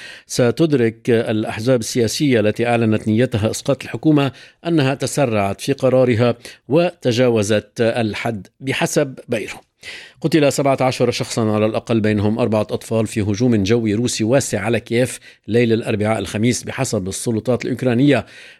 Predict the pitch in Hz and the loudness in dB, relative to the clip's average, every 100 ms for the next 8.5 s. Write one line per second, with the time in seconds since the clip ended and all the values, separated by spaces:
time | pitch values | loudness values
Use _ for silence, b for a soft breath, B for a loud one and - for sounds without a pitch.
0 | - 143 151 147 135 165 156 143 131 139 | -2 2 2 0 0 0 2 2 2 0
1 | 135 - 143 123 117 123 120 123 131 107 | -2 -4 0 2 2 2 2 4 2 2
2 | 113 120 - 131 139 110 107 120 127 - | 2 2 0 -2 0 2 2 2 2 0
3 | 139 143 _ - 147 160 156 135 123 113 | 0 0 _ -12 -4 -2 0 2 0 -2
4 | - 131 120 123 131 - 101 143 127 123 | -2 0 2 2 0 -2 -2 0 0 -2
5 | - 120 123 120 B B B - 110 107 | 0 2 2 0 B B B -6 -2 0
6 | 117 117 98 127 120 101 113 117 110 120 | 0 -2 -4 -2 0 0 -2 0 2 2
7 | - 113 110 - B B 110 127 117 147 | 2 2 0 -2 B B -2 0 2 0
8 | 160 - 147 147 | -2 0 2 2